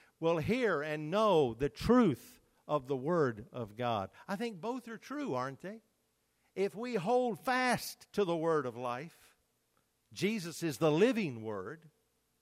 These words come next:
and He's given us the written Word. If we hold fast, if we hold on to the truth of God's Word, then we're gonna be more liable to wanna hold it forth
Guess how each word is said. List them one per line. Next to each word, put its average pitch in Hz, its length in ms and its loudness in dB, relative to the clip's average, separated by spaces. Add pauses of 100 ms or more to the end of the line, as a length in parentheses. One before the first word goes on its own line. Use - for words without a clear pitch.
(280)
and 160 200 -6
He's 151 200 -8
given 208 300 0
us 190 160 -4
the 170 140 -2
written 160 460 -2
Word. 113 300 -2 (160)
If 185 160 -6
we 226 160 -4
hold 226 480 -4
fast, 240 520 -8
if 175 120 -10
we 185 120 -2
hold 247 400 -2
on 277 320 0
to - 140 -12
the 143 140 -6
truth 147 480 0
of 123 160 -4
God's 113 400 2
Word, 107 420 -2 (540)
then 262 220 4
we're 220 140 0
gonna 220 220 -4
be 220 180 -6
more 208 300 -2
liable 185 680 0 (260)
to 202 80 -4
wanna 208 340 0
hold 233 360 -2
it 247 100 -12
forth 269 480 -4